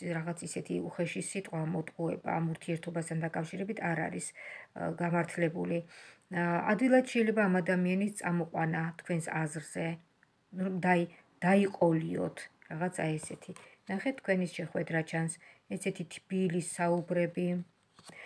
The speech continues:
თქვენ იმედი გაქვთ, რომ ყველაფერი კარგად იქნება და ღმერთმა კარგად გამყოფოთ. ვნახოთ. ორიანი და ორიანი, ნახეთ, საუბარია თქვენს ურთიერთობაზე, არა მარტო თქვენ შორის, არამედ თქვენ საახლობლოში.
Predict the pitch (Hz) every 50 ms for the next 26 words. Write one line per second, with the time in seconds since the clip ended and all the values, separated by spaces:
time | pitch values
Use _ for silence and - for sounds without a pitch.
0 | - - - - - 254 220 175 190 185 180 180 170 - 175 160 170 170 - -
1 | - 202 196 190 - 170 170 170 170 - 180 175 185 - - 160 151 - 165 160
2 | - 165 - - - 165 160 160 175 - - - 180 170 170 170 - 214 208 -
3 | 170 160 156 - 170 170 - - - - 160 156 156 156 - 170 156 - - -
4 | 180 160 - - - - - - - - _ _ _ - - 175 175 170 165 -
5 | - 214 - - - - - - - - - - _ _ - 220 226 226 226 233
6 | 233 226 226 226 226 269 - - - 180 175 170 165 160 156 156 160 160 160 175
7 | 180 - 233 220 - - - 214 202 196 190 170 185 180 175 175 190 208 208 208
8 | - 196 185 180 - - 175 160 - - 170 160 156 - 165 160 160 156 151 -
9 | - - 165 165 165 165 165 160 160 160 156 160 - 165 156 156 156 - - -
10 | 208 226 247 233 - - 277 285 294 302 294 302 - - - - - - - 170
11 | 165 175 180 196 226 226 - - - 220 226 226 - - - 202 190 180 175 -
12 | 180 175 160 165 170 160 156 - - 170